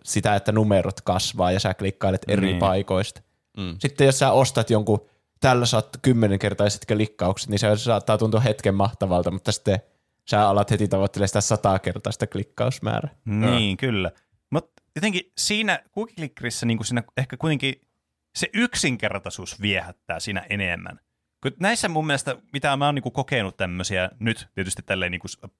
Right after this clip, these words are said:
Speaker 2: puhe-, sanallisesti Roopen kautta ja sitten pela-, pelannut tää Raid Shadow Legendsia ja mitään muuta nähnyt näitä, niin nää vaan niinku saa mun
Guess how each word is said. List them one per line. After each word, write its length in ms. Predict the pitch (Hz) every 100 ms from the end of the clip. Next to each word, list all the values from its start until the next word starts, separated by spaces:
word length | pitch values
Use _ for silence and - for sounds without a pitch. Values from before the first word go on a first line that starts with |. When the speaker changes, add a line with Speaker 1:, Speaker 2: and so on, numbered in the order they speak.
| _ - - -
Speaker 2:
puhe-, 220 | 110 120
sanallisesti 680 | - 113 110 113 113 - 107
Roopen 320 | 98 107 110
kautta 300 | 107 98 -
ja 100 | 95 90
sitten 220 | - - 85
pela-, 140 | 92 92
pelannut 300 | 98 95 - -
tää 160 | 90
Raid 260 | 92 120 113
Shadow 280 | 117 107 95
Legendsia 380 | 90 98 -
ja 40 | 92
mitään 220 | 92 95
muuta 180 | 98 92
nähnyt 280 | 85 85 82
näitä, 260 | 85 95 - _ _ _
niin 200 | - 165 175 _ -
nää 260 | 147 208
vaan 160 | 202 202
niinku 180 | 202 190
saa 240 | 190 190
mun 180 | 185 180